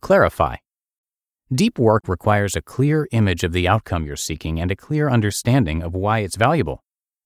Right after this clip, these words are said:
A hazy goal is not enough to sustain your concentration at the needed levels. Be specific about what success will look like and why that success is important. Keep in mind that it can take a surprising amount of research to define a good goal,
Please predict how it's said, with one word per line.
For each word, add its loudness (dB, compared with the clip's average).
A -4
hazy -2
goal 0
is -2
not 4
enough 0
to -6
sustain 0
your 2
concentration 0
at -4
the -6
needed -2
levels. -4
Be -4
specific -4
about -2
what -4
success -2
will 0
look -2
like -4
and 0
why -2
that -4
success -4
is -6
important. -2
Keep 2
in 6
mind 6
that 0
it -4
can -2
take -4
a -6
surprising 0
amount 0
of -10
research -4
to -8
define 2
a 0
good -4
goal, 0